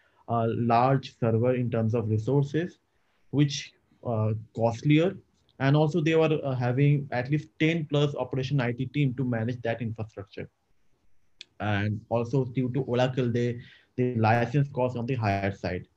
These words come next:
And the features, so we, uh, recommend them to re-architect the application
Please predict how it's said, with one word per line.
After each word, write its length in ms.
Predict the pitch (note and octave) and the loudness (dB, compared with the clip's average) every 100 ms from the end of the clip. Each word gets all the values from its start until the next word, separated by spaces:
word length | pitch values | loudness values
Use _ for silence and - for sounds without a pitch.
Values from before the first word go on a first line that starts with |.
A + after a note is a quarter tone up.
| - | -2
And 200 | D3 D3+ | 2 2
the 280 | E3 D#3+ - - | 2 0 -4 -8
features, 560 | - D#3+ C#3 F3+ C3+ - | -2 -2 2 4 4 0
so 240 | - F#3 F#3 | -2 2 4
we, 420 | F#3 G3 G3 - | 4 2 0 -2
uh, 200 | C#3 C3 C3 | 0 4 4
recommend 460 | C#3 E3+ E3+ E3 | 4 4 2 2
them 200 | D#3+ D#3+ | 2 2
to 100 | D3+ | 0
re-architect 640 | A#2+ C3 D3 A#2 - D#3+ D#3 | 2 2 2 0 -2 -2 0
the 60 | |
application 600 | D#3+ - D3+ D#3 D3 F#3 | 0 -2 -4 -4 -4 -6